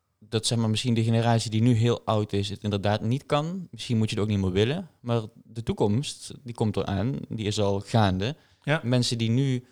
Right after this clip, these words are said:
Speaker 1: ouder zijn en die, die het wel gewoon omarmen. En dat zal, als ik oud ben, ja, geef mij maar een app waarmee
Speaker 2: Ja.
Speaker 1: ik ga niet naar het ziekenhuis toe.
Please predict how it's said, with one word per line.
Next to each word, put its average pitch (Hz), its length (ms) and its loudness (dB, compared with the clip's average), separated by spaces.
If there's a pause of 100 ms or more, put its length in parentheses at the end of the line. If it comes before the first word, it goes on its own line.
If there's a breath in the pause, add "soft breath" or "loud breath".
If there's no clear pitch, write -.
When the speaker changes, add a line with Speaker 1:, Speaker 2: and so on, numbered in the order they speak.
(320 soft breath)
Speaker 1:
ouder 120 320 0
zijn 104 460 0
en 104 180 -8
die, - 320 -8
die 117 100 -4
het 113 100 -2
wel 139 200 4
gewoon 113 260 0
omarmen. 101 600 0
En 104 160 0
dat 104 120 0
zal, 101 360 0
als 104 160 0
ik 143 120 -2
oud 120 220 4
ben, 98 380 -2
ja, 101 200 -2
geef 90 180 -8
mij 98 140 0
maar 101 120 0
een 104 140 0
app - 180 0 (180)
waarmee 120 380 2
Speaker 2:
Ja. 110 120 -6
Speaker 1:
ik 107 100 -8
ga 107 100 -2
niet 117 140 2
naar 113 80 2
het 113 100 -2
ziekenhuis 110 520 -2
toe. 113 180 -8